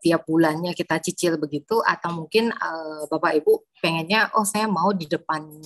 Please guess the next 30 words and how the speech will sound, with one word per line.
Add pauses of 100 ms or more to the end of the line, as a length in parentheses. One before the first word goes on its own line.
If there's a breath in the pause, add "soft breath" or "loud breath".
(200)
di
depan (320 loud breath)
biaya
iklan
saya
tinggi
nih,
saya
maunya,"
oh
bisa
juga. (160)
Tapi,
eh, (120)
in
overall (400 soft breath)
kita
ngomongnya
tiga
puluh
lima
juta
per
tahun.
Dan
ini (400)
mulai
kita
hitung
itu,